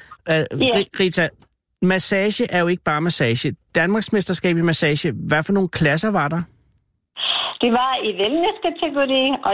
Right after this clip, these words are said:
Speaker 2: det var faktisk første gang, øh, i Danmark, at det i wellness-kategori kom i finale på den måde, og så fik nummer første plads.
Speaker 1: Og når du siger menneske, for det, hvad,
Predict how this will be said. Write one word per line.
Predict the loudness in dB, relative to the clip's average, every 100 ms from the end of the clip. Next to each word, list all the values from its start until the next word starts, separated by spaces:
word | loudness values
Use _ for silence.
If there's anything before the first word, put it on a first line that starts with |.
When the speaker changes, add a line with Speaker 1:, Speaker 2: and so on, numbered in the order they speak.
| 0
Speaker 2:
det | -2
var | -2 -2
faktisk | -4 -2 -2 -2 -2
første | 0 0 -2 -4 0
gang, | -2 -2 -4 -2
øh, | 0 0 0
i | 0
Danmark, | 0 0 0 0 -2
at | 0
det | 2 2
i | 2
wellness-kategori | 0 2 0 0 -2 -2 0 0 2 2 0 0 0 0 -2
kom | -2 -2
i | -2 0
finale | 2 2 2 2 0 0
på | -2 0
den | -2 2 2
måde, | 2 0 0 -2 0
og | -2 -2
så | -4 -4 -2
fik | -2 -2 -2 0
nummer | 2 0 0
første | -2 0 -2 0
plads. | -2 -2 -6 -8 -10 -14 -16 -18 _ 2
Speaker 1:
Og |
når | 2 2
du | 0 0
siger | 2 0
menneske, | 2 2 0 -4 -4
for |
det, | -4 0
hvad, | -2